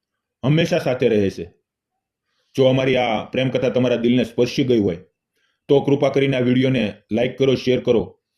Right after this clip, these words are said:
અને અમારી ચેનલને સબસ્ક્રાઇબ કરવાનું ન ભૂલશો. ફરી મળશું મિત્રો આવતીકાલે એક નવી વાર્તાની અંદર. ત્યાં સુધી આવજો.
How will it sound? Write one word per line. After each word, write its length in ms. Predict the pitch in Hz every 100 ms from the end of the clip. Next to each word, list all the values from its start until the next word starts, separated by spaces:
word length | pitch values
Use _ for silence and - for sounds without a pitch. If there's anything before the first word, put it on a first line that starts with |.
| _ - -
અને 140 | 135
અમારી 220 | 135 135
ચેનલને 340 | 120 123 135 135
સબસ્ક્રાઇબ 400 | 123 120 135 131
કરવાનું 340 | 120 127 123
ન 120 | 117
ભૂલશો. 460 | 110 92 87 - - _ _ _ _ _ _ _ _ -
ફરી 140 | 147
મળશું 300 | 156 147 151
મિત્રો 220 | 143 151
આવતીકાલે 440 | 127 127 127 131 131
એક 100 | 117
નવી 160 | 120
વાર્તાની 420 | 127 117 113 117 104
અંદર. 260 | 101 92
ત્યાં 440 | - _ _ 120 120
સુધી 220 | 117 110
આવજો. 480 | 101 95 - -